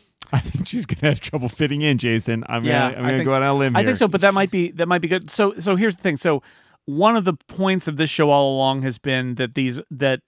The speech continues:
Speaker 2: that, um, the gender dynamics change from our history,
Speaker 1: Right, yeah.
Speaker 2: and it, it happens a lot faster. Um,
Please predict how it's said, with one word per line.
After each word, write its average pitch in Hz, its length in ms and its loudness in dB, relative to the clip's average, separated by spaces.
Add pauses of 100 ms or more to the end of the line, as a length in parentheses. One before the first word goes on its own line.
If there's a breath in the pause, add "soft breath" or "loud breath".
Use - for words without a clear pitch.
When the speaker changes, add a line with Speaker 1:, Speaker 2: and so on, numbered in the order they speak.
Speaker 2:
that, 131 320 -4
um, 110 360 -6 (460 loud breath)
the 147 80 0
gender 156 320 2
dynamics 107 640 -2
change 117 540 -4
from 123 240 -6
our 110 180 -4
history, 110 420 -4
Speaker 1:
Right, 104 440 -6
yeah. 101 140 0
Speaker 2:
and 127 120 0
it, 156 160 -2
it 143 160 -2
happens 147 380 -4
a 135 40 -6
lot 131 220 4
faster. 120 680 0 (360 loud breath)
Um, 127 520 -2